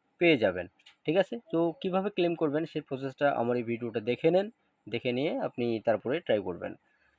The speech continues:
So, আমরা প্রথমে রকি রাব্বিট যে, আহ, বোর্ডটা আছে সেটাতে আমরা ওপেন করলাম। ওপেন করার পর আপনারা নিচে একটা মাইন নামে অপশন দেখতে পাচ্ছেন, এই মাইনে আপনারা ক্লিক করবেন।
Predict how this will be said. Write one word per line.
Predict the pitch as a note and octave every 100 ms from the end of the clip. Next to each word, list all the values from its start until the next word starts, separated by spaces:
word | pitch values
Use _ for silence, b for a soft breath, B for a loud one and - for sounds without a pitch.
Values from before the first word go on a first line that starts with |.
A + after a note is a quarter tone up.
| _ _ _ -
So, | E3+ F3 F3+ -
আমরা | D#3 E3 C#3
প্রথমে | D3+ E3 F3 F3 C#3 - - _ _ _
রকি | B2 D3+ - G3
রাব্বিট | F3+ E3 E3 D#3+ _ C#3
যে, | C#3+ C#3+ C#3+ C#3 - _ _ _ _ _
আহ, | B2+ A#2+ A#2+ A#2+ A#2+ B2
বোর্ডটা | D#3 -
আছে | D3+ E3 D#3+
সেটাতে | D3 C#3
আমরা | C3+ B2
ওপেন | A#2+ C3+
করলাম। | A#2 A2+ C#3 E3
ওপেন | C#3 D3
করার | C#3 D3 C#3 -
পর | E3 B2+ E3 B2+
আপনারা | C3 B2 B2 A#2+
নিচে | A#2+ B2+ D3+
একটা | - C#3 C3+ C3 - - _ _ _ _ _ - _ _
মাইন | A#2 B2+ E3
নামে | F3+ F3 D#3+
অপশন | -
দেখতে | D3+ D3+ C#3+
পাচ্ছেন, | C#3 - G3 C4+ C#3+
এই | B2
মাইনে | B2 C3
আপনারা | B2+ B2 A#2+
ক্লিক | A#2
করবেন। | A2+ G#2 D3+